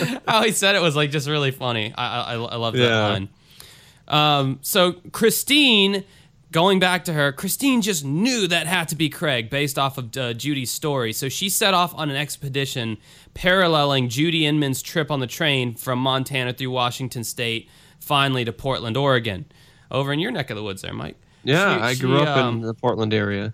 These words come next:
Speaker 2: Yeah.
Speaker 1: she photographed every train station along the way, and on December sixth, uh,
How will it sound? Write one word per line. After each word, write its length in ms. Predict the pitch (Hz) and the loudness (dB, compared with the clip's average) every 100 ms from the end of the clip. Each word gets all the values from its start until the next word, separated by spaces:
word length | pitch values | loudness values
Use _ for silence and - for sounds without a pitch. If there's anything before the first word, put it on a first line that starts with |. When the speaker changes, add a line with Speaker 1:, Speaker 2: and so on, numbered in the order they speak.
| - | -4
Speaker 2:
Yeah. 240 | 131 123 127 - | -2 -2 -4 -16
Speaker 1:
she 160 | - 165 | -6 -4
photographed 580 | - 196 208 196 185 - | 0 0 2 2 2 2
every 300 | 185 202 220 | -2 0 0
train 340 | - 202 202 196 | 0 2 4 2
station 380 | 196 160 - 151 | 0 0 0 -2
along 340 | 151 160 156 | 2 2 2
the 80 | 139 | 0
way, 560 | 147 156 123 110 107 _ - - _ _ | 2 4 4 2 -4 _ -20 -20 _ _
and 320 | - 139 135 139 | -2 2 2 2
on 260 | 165 160 | 2 2
December 420 | 147 135 185 196 175 | 0 0 2 2 0
sixth, 640 | - 196 185 - - - - | 0 0 0 -2 -6 -12 -4
uh, 600 | 147 143 135 127 123 | 2 2 4 2 0